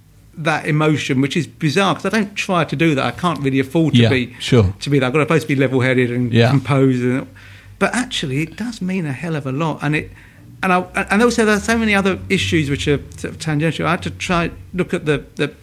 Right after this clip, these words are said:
Speaker 1: I come from a Jewish background. My father's Jewish, my mother's not, so therefore I'm an outsider.
Speaker 2: Yeah.
Speaker 1: Uh, but that Jewish background is, was, is instrumental in, in my bond with the club, you know,
Speaker 2: Yeah.
Speaker 1: because my father and his brothers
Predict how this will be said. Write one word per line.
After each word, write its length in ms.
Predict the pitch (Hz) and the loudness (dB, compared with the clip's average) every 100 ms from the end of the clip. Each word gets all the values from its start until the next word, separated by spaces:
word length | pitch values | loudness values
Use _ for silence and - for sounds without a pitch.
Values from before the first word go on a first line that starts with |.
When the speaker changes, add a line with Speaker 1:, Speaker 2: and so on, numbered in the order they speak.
| - - - | -20 -14 -10
Speaker 1:
I 80 | |
come 160 | - 139 | -2 0
from 100 | 135 | 0
a 40 | 127 | 0
Jewish 220 | 147 113 | 0 0
background. 380 | 190 - 180 151 | 0 0 0 0
My 60 | |
father's 360 | - 160 147 143 | 0 0 0 -2
Jewish, 300 | - 165 160 | 0 0 0
my 100 | 135 | -2
mother's 300 | 139 135 131 | 0 -2 0
not, 260 | 170 180 - | 0 -2 -4
so 220 | 143 139 | -2 -2
therefore 280 | 147 143 143 | -2 -4 -2
I'm 160 | 135 | 0
an 80 | 139 | 0
outsider. 600 | 143 - 160 160 156 156 - - | -2 -4 -2 0 0 -2 -6 0
Speaker 2:
Yeah. 160 | 123 113 - | 4 4 2
Speaker 1:
Uh, 200 | 160 156 | 0 0
but 420 | 143 185 170 - - - _ | 0 2 2 0 -14 -20 _
that 240 | 170 185 139 | 0 0 4
Jewish 280 | 180 160 | 4 4
background 520 | - 170 143 160 156 156 | 2 -2 2 4 4 4
is, 120 | - - | 0 -2
was, 160 | 160 156 | -2 0
is 280 | 170 143 - - - _ _ _ - - | -2 -2 -8 -20 -20 _ _ _ -12 0
instrumental 800 | 208 185 - 170 214 202 165 160 | 4 4 4 4 6 6 6 6
in, 320 | 175 135 156 | 6 4 2
in 200 | 175 170 | 2 4
my 180 | 170 175 | 6 4
bond 380 | - 190 185 165 | 4 4 4 4
with 220 | 196 196 | 0 0
the 80 | 196 | -2
club, 360 | 302 339 - | 0 0 0
you 60 | 185 | 4
know, 60 | - | 4
Speaker 2:
Yeah. 100 | - | 4
Speaker 1:
because 340 | 170 185 - | 2 2 0
my 180 | 170 165 | 2 0
father 540 | - 196 190 175 180 | 2 2 4 4 2
and 120 | 156 139 | 2 2
his 180 | 165 | 0
brothers 600 | - 180 170 170 160 139 | 0 0 2 2 -2 -4